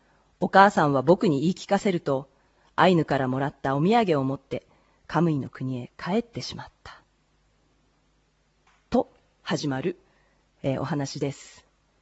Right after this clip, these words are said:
主人公は子熊のお話です。このお話は子熊の視点から、巣穴で母熊と暮らしていた時、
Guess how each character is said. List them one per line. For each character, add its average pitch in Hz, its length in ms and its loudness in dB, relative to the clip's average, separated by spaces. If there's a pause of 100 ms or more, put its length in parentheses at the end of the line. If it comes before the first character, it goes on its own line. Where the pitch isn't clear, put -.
(160)
主 - 220 -6
人 226 300 -2
公 127 320 -6
は 143 220 -4 (720)
子 - 160 -8
熊 226 320 4
の 269 180 0 (460)
お 143 80 -4
話 127 320 -8
で 104 140 -12
す。 - 260 -20 (840)
こ 208 140 2
の 254 140 6
お - 20 4
話 247 360 0
は 226 200 0 (300)
子 165 140 -6
熊 202 220 4
の 214 100 2
視 - 140 -8
点 208 220 0
か 196 160 -4
ら、 202 260 -2 (440)
巣 - 280 -4
穴 160 260 0
で 151 180 -4 (200)
母 180 300 -4
熊 214 220 -2
と 214 100 -6
暮 208 160 -6
ら 208 80 -4
し - 80 -14
て 226 80 -2
い 233 40 -4
た - 100 -8
時、 - 360 -20